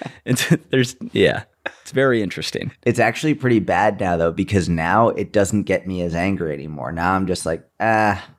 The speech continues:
Speaker 1: whatever."
Speaker 2: You're desensitized?
Speaker 1: Yeah, I'm, like,
Speaker 2: 'Cause so
Speaker 1: more
Speaker 2: many
Speaker 1: des-
Speaker 2: people do it. <laughs>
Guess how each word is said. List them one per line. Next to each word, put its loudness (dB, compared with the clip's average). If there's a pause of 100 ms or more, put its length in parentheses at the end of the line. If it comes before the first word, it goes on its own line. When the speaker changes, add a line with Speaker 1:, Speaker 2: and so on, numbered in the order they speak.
Speaker 1:
whatever." 4
Speaker 2:
You're 4
desensitized? 0
Speaker 1:
Yeah, 2
I'm, -4
like, 0
Speaker 2:
'Cause 2
so 4
Speaker 1:
more 4
Speaker 2:
many 2
Speaker 1:
des- -4
Speaker 2:
people 0
do 2
it. 0
<laughs> -4